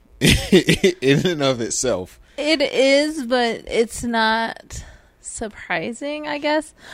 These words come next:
Speaker 2: Um, most of the variants will have some effectiveness. I mean, the vaccines will have some effectiveness against.
Speaker 1: Mm-hmm.
Speaker 2: So, that's good. There is a couple that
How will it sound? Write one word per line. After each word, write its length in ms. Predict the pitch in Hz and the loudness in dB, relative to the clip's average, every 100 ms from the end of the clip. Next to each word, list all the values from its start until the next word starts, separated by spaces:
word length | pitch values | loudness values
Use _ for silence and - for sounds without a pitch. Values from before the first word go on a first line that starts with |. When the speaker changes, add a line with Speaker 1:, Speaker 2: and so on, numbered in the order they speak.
| - - | -20 -10
Speaker 2:
Um, 460 | - 220 202 - - _ | 0 2 2 -2 -16 _
most 340 | 247 285 330 - | 0 2 2 0
of 160 | 311 247 | -2 2
the 400 | 220 202 196 - - | 4 4 0 -6 -10
variants 840 | 196 190 190 190 180 - - - _ - | -2 0 2 0 -2 -6 -12 -16 _ -18
will 280 | - 226 254 | -4 0 0
have 280 | 254 196 202 | 2 0 0
some 480 | - - 247 226 220 | -8 -4 0 2 0
effectiveness. 960 | 202 156 196 - 185 180 156 180 - _ _ _ - | 0 0 -2 -2 -6 -4 -6 -6 -12 _ _ _ -10
I 80 | |
mean, 300 | 180 165 180 | -6 -6 -6
the 80 | 175 | -6
vaccines 640 | 190 180 180 - 180 170 175 | -2 -2 -2 -6 -6 -6 -6
will 160 | 160 | -6
have 260 | 190 190 190 | -2 -4 -4
some 260 | - 226 | -2 0
effectiveness 720 | 226 208 185 - 175 175 160 165 | 0 0 -4 -4 -8 -8 -8 -10
against. 520 | 165 139 - - _ | -10 -12 -16 -20 _
Speaker 1:
Mm-hmm. 340 | 117 110 104 98 _ _ - | -12 -10 -12 -14 _ _ -14
Speaker 2:
So, 460 | - 233 233 220 - _ _ _ _ _ | -2 0 0 -2 -12 _ _ _ _ _
that's 340 | 240 233 - - | 2 2 0 -8
good. 300 | 175 - 185 _ _ _ _ _ _ | -10 -10 -12 _ _ _ _ _ _
There 340 | 208 233 233 214 226 | 0 4 4 4 2
is 100 | 220 | 2
a 100 | 226 | 0
couple 520 | - 233 220 220 220 | 0 0 2 0 0
that 320 | 208 190 - | 0 0 -2